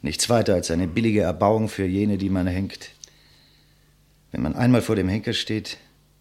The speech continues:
ist es gleichgültig, welche Pose man beim Sterben annimmt. Die Partie ist verloren.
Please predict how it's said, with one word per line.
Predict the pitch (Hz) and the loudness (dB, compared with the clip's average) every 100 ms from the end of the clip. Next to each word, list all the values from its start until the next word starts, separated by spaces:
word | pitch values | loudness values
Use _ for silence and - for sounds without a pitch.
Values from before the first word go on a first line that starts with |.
| _ _ _ _ _ _ - | _ _ _ _ _ _ -14
ist | - - | -10 -8
es | 104 | -4
gleichgültig, | 104 98 - 90 85 80 82 | -2 -2 -2 -6 -6 -8 -6
welche | 78 82 | -6 -6
Pose | - 76 80 | -8 -8 -6
man | 80 78 | -6 -4
beim | 76 | -6
Sterben | - 82 76 73 | -6 -6 -6 -6
annimmt. | 80 73 71 - _ _ _ _ _ _ _ _ _ _ _ _ _ - | -6 -8 -10 -20 _ _ _ _ _ _ _ _ _ _ _ _ _ -12
Die | |
Partie | 110 73 - 113 | -6 -4 0 -2
ist | - | -2
verloren. | 76 78 87 80 | -4 -2 -2 -4